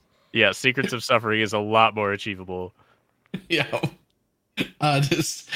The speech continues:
Speaker 2: also, I just, I just don't wanna heist, and I don't wanna heist, and you can't make me.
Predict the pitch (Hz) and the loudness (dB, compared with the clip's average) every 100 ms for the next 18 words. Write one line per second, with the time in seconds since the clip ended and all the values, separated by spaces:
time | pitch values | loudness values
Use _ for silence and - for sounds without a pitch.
0 | 185 - 202 196 160 170 160 147 - 160 | -4 0 0 2 2 2 0 -6 -2 0
1 | 175 160 143 120 120 123 120 - - - | 0 0 2 4 6 4 2 -2 -10 -4
2 | - 127 135 139 139 139 139 127 - 135 | 0 0 2 4 4 4 4 2 0 0
3 | 123 127 90 127 123 175 196 | 2 0 0 -2 0 0 -2